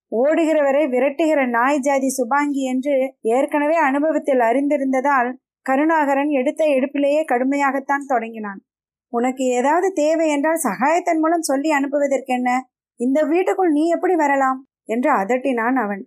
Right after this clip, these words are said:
"ஏன் வரக்கூடாது? நான் உங்கள் மனைவி, எனக்கில்லாத உரிமை வேறு யாருக்கு இருக்கிறது?" என்றாள் சுபாங்கி பதிலுக்கு அதே அழுத்தத்துடன்.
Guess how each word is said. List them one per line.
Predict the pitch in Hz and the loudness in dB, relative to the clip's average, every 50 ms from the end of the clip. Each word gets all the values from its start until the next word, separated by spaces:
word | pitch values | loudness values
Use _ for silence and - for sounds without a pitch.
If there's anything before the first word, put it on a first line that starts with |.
| - _ _ _ _ _ _ _ _ - | -16 _ _ _ _ _ _ _ _ -4
"ஏன் | 220 254 311 381 403 381 | -2 0 2 2 2 4
வரக்கூடாது? | 330 302 311 302 302 302 285 285 285 277 294 302 311 320 - _ _ _ - | 2 2 2 0 0 0 0 0 0 0 0 0 0 -2 -6 _ _ _ -2
நான் | 214 220 240 240 233 | 0 0 2 2 2
உங்கள் | 220 214 202 202 196 196 | 0 0 0 -2 0 0
மனைவி, | 202 208 233 277 330 349 302 311 220 - - _ _ _ _ _ - | 0 2 2 2 2 2 2 0 -2 -2 -6 _ _ _ _ _ -4
எனக்கில்லாத | 214 226 240 277 330 320 320 320 302 349 392 415 403 370 339 | -2 0 2 2 0 0 0 0 0 2 2 2 2 2 2
உரிமை | 294 277 294 311 311 370 381 294 | 2 2 2 2 2 2 2 2
வேறு | 254 262 302 349 339 320 | 2 2 2 2 2 2
யாருக்கு | 302 302 330 359 370 370 339 311 | 2 2 2 0 0 0 0 0
இருக்கிறது?" | 294 302 - 294 277 285 254 277 277 277 277 _ _ _ _ _ _ - | 0 0 0 0 0 0 0 -2 -4 -6 -8 _ _ _ _ _ _ -6
என்றாள் | 233 247 247 247 262 311 - - | -4 -2 0 0 0 0 0 -2
சுபாங்கி | 254 240 226 247 277 285 285 269 285 311 | -2 -2 0 0 0 0 0 -2 -2 -2
பதிலுக்கு | 262 240 214 214 214 269 269 294 - 320 302 | 0 0 0 0 0 0 -2 -2 -2 -2 -2
அதே | 240 202 190 220 247 285 | -2 -2 -2 0 0 2
அழுத்தத்துடன். | 311 285 262 262 277 - 277 262 262 247 247 254 262 240 | 2 2 0 0 0 0 -2 -2 0 -2 -2 -2 -2 -4